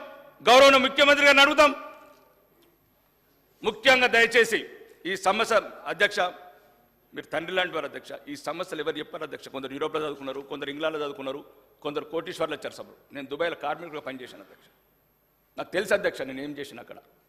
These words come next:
ఎవడు లేడు, ఎవడు రాడు, చిన్న తప్పుకు మూడు సంవత్సరాలు జైలు ఉంటారు అధ్యక్ష. అడ్వకేట్ దగ్గర కోసమంటే వాళ్ళకి సహాయం లేదు. కడుపు నొప్పొస్తే ఇంట్లో పడుకుంటారు అధ్యక్ష వాళ్ళు, ఎందుకంటే రెండు వందల దిరామ్స్ డాక్టర్ కన్సల్టెంట్ ఫీజు కట్టాలి కాబట్టి.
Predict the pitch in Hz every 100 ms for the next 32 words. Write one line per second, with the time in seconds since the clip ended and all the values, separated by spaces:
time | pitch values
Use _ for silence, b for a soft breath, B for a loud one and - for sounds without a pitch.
0 | _ _ _ _ _ _ _ _ _ 151
1 | 190 208 190 202 220 233 202 202 185 175
2 | - - - 269 311 285 - 247 262 262
3 | 269 - - 185 226 220 214 233 170 190
4 | 165 147 127 127 170 - - - _ _
5 | _ _ _ - 214 285 277 247 247 254
6 | 247 254 247 240 202 - 175 170 135 107
7 | - - - _ _ - 208 302 277 254
8 | 269 - 311 - 294 269 285 277 269 254
9 | 233 196 185 175 208 254 - - - -
10 | _ 185 226 254 214 220 240 254 240 220
11 | 220 254 262 220 220 190 226 254 226 -
12 | - 196 226 233 226 - 214 196 202 196
13 | 180 160 -